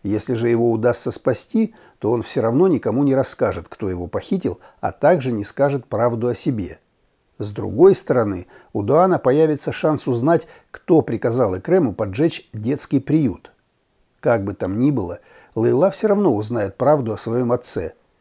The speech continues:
Ведь в прошлой серии жена Экрема уже сказала Тахиру, что его отцу пришлось пойти на преступление ради будущего своих детей. Если об этом узнал Тахир, то Лейла тоже скоро об этом узнает.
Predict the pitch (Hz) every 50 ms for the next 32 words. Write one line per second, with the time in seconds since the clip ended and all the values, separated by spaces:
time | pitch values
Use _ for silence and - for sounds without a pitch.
0 | _ _ _ _ _ _ - 110 107 107 - - _ - 120 127 120 - - 110
1 | 101 - - - 175 180 151 117 104 104 110 113 123 127 127 117 - 143 143 139
2 | 131 131 151 170 165 147 135 101 - - - 110 98 107 101 90 90 90 - 110
3 | 104 - - 214 214 147 - - - - - - - - - 143 131 117 107 110
4 | 110 104 101 - - - 214 185 - 135 110 - - 143 143 131 - - 113 110
5 | - 135 123 113 104 107 123 - - - - 104 - 160 185 185 147 113 101 98
6 | 127 135 127 113 98 101 131 139 151 - - 131 131 127 - - 135 135 123 110
7 | 110 139 147 - - 107 87 - - _ _ _ _ _ _ _ _ _ _ _
8 | - 101 104 110 107 - - 117 117 110 110 120 117 - 110 107 110 104 - 131
9 | 110 98 98 - 113 95 - - 202 185 123 - - - - _ _ - - 107
10 | 113 131 156 185 214 214 196 202 - 277 208 120 110 92 - - - 101 95 95
11 | 92 90 92 - - 95 101 104 104 101 104 92 85 80 80 - -